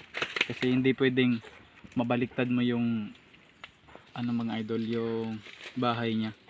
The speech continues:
para di mamatay yung colony, mga idol, ano? So, ngayon, mga idol, ang gagawin natin, aakyat muna,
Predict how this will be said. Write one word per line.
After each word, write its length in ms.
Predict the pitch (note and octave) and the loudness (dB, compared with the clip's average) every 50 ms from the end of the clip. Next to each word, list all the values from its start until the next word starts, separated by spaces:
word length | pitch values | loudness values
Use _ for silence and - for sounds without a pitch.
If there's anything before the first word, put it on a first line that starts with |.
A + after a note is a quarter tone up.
| - - - - - | -20 -20 -20 -18 -8
para 160 | - A#2 A2 | -6 -4 -2
di 160 | A2 A#2 A#2+ A#2+ | 0 2 2 4
mamatay 480 | A#2+ A#2 A#2 A2+ - A2+ A2+ A2+ A2+ | 4 4 2 2 0 0 0 0 0
yung 80 | A2+ G#2+ | -2 -2
colony, 400 | A2+ A2 G#2+ A2 A2 A2 G#2+ G#2+ | -4 -4 -2 -2 -2 -2 -2 -2
mga 240 | G#2+ G#2+ G#2+ A2 G#2+ | -2 -2 -4 -4 -4
idol, 240 | A2 G#2+ G#2 G#2 | -4 -4 -4 -4
ano? 80 | G#2+ A2 - - - - - - - - - - - - - - - - - - - - - - _ _ _ _ _ - - - - - - _ _ _ - | -6 -8 -10 -14 -18 -20 -20 -20 -20 -20 -20 -20 -20 -20 -20 -20 -20 -20 -20 -20 -18 -18 -18 -18 _ _ _ _ _ -18 -16 -16 -16 -16 -18 _ _ _ -8
So, 80 | C#3+ | -6
ngayon, 320 | D3 D3+ D#3+ D#3+ D#3+ D#3+ D#3 | -2 -2 0 0 0 -2 -2
mga 140 | D3 D3+ D3+ D#3 D3 | 0 0 0 0 0
idol, 160 | C#3 C3+ C3 | -2 -2 -2
ang 160 | C3 C3 C#3 | -2 -2 -2
gagawin 400 | C#3+ C#3+ C#3+ C#3 C3+ C#3 C#3 C3+ | -2 -2 -2 -2 0 0 0 0
natin, 400 | C3+ C3 - - A#2+ A#2+ A#2 A#2+ - - - - - - - - - - - - - - - - - - - - - - - - - - - | -2 -4 -4 -6 -6 -6 -6 -6 -8 -10 -14 -16 -18 -18 -20 -20 -20 -20 -20 -20 -20 -20 -20 -20 -20 -20 -20 -20 -20 -20 -20 -20 -20 -12 -6
aakyat 400 | C3 B2+ C3 C#3 - - C#3 - | -2 -2 -2 -2 -2 -4 -4 0
muna, 320 | - C#3 C3+ C3 B2+ A#2+ | 0 2 2 2 0 -2